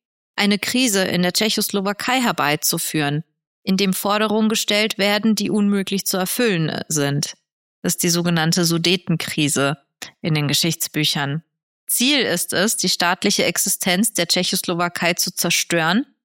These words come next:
und ihre böhmischen, mährischen und schlesischen Landesteile dem deutschen Reichsgebiet einzuverleiben. Hat ja mit Österreich <laughs> schon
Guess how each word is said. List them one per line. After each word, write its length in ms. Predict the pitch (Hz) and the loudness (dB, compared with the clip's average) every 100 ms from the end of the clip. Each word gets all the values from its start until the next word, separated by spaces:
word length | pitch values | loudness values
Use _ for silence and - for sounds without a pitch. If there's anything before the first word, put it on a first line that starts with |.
| _ - | _ -2
und 140 | 190 | 0
ihre 200 | - 196 | 0 -2
böhmischen, 720 | 165 185 214 247 262 269 262 254 | 0 0 2 0 0 -2 -4 -4
mährischen 720 | 175 180 190 220 233 254 247 | -2 0 2 2 0 0 0
und 180 | - 180 | 0 -2
schlesischen 580 | - 185 208 226 - 175 | 0 2 2 0 0 0
Landesteile 840 | 160 165 202 - - 190 208 233 - _ - | 0 0 0 -2 -2 0 2 0 -4 _ -2
dem 140 | 208 185 | 0 2
deutschen 360 | 170 180 208 | 0 0 0
Reichsgebiet 720 | 165 156 190 - 190 196 - - _ - | 2 2 0 -2 -2 -2 -2 -10 _ -6
einzuverleiben. 1300 | 190 202 214 - 175 - 160 139 139 131 - 139 160 _ _ _ _ _ _ _ _ _ _ | 0 2 2 0 -4 -4 -2 0 0 -2 -2 -4 -6 _ _ _ _ _ _ _ _ _ _
Hat 200 | - 190 | -6 0
ja 100 | 208 | 2
mit 180 | 208 202 | 2 0
Österreich 840 | - 202 - 208 196 220 - - - | -2 -2 -2 -2 0 0 0 -2 -2
<laughs> 60 | |
schon 320 | 226 196 196 | 0 0 -2